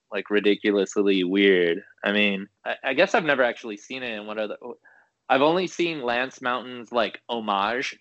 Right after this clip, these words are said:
to whatever Powell video he was skating in his house. I think that was in the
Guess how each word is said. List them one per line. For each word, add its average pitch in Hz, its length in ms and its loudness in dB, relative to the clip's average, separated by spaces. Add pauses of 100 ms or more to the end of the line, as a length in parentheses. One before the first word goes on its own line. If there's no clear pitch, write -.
to 104 440 -4 (400)
whatever 113 320 2
Powell 113 460 2
video 127 400 2
he 139 120 -2
was 135 140 -4
skating 131 320 0
in 131 120 -6
his 123 140 -10
house. 135 340 0
I 104 60 -4
think 113 180 -12
that 110 140 2
was 104 160 -4
in 98 360 -8
the - 80 -16